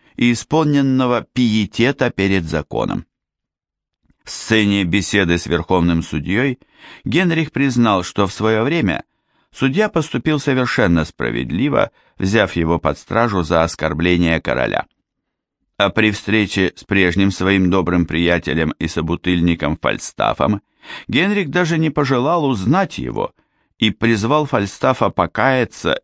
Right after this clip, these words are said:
и позаботиться о своей душе. В конце пьесы Генрих покоряет Францию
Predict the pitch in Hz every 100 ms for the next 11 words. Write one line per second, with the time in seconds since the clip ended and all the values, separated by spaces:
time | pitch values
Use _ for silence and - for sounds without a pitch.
0 | - 98 - 87 92 87 110 101 98 -
1 | 90 - 90 90 87 80 85 - 50 -
2 | _ _ _ _ _ _ _ - - -
3 | 95 90 92 82 92 92 92 82 87 92
4 | 87 85 82 82 85 82 80 - 87 151
5 | 165 - 151 -